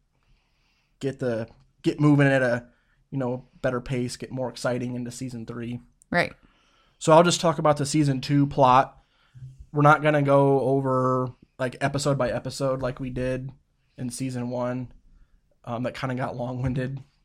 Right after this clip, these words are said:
Speaker 1: We got, we
Speaker 2: Yes, I think we went way too much into detail.
Speaker 1: Too much into
Speaker 2: I think
Speaker 1: detail.
Speaker 2: we were just super excited to talk about it
Speaker 1: Yeah, we
Speaker 2: and
Speaker 1: were,
Speaker 2: geek out. <laughs>
Speaker 1: hell yeah. <laughs> We were,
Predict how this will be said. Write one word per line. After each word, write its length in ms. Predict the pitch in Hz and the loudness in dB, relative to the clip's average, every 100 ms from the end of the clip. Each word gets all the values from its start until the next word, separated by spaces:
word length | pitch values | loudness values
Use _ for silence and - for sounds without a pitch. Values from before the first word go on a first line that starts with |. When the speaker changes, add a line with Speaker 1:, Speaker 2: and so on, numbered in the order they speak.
| _ - | _ -12
Speaker 1:
We 140 | 143 | -8
got, 180 | 143 160 | -4 0
we 100 | 202 | 4
Speaker 2:
Yes, 320 | 190 175 175 | 6 4 2
I 80 | 185 | 0
think 300 | 202 208 - | 0 2 6
we 100 | 214 | 6
went 160 | 190 160 | 6 2
way 520 | 156 160 156 156 - _ _ | 2 2 0 -4 -10 _ _
too 140 | - | -4
much 180 | 175 160 | -2 -2
into 200 | 165 156 | -6 -6
detail. 400 | 160 170 - 170 | -6 -6 -2 2
Speaker 1:
Too 120 | 175 | 4
much 180 | 170 165 | 4 2
into 140 | 170 | 0
Speaker 2:
I 20 | 139 | 0
think 180 | 139 | 0
Speaker 1:
detail. 240 | 143 151 214 | 6 6 8
Speaker 2:
we 80 | 214 | 6
were 100 | 185 | 4
just 240 | 175 - | 0 0
super 260 | 196 175 170 | 0 2 0
excited 460 | 170 175 156 160 | 2 0 2 0
to 80 | 185 | 0
talk 360 | 185 - 170 185 | 2 0 0 0
about 260 | 190 190 | 0 2
it 100 | 208 | 2
Speaker 1:
Yeah, 100 | 139 | 4
we 80 | 135 | 4
Speaker 2:
and 80 | 143 | 4
Speaker 1:
were, 60 | |
Speaker 2:
geek 200 | 180 175 | 4 0
out. 320 | 156 160 180 - - | 0 0 -4 -8 -4
<laughs> 160 | 233 - | -4 0
Speaker 1:
hell 260 | 139 143 | 0 2
yeah. 260 | 131 147 185 | 2 -2 -4
<laughs> 60 | - | 0
We 80 | 226 | 0
were, 140 | 190 | 0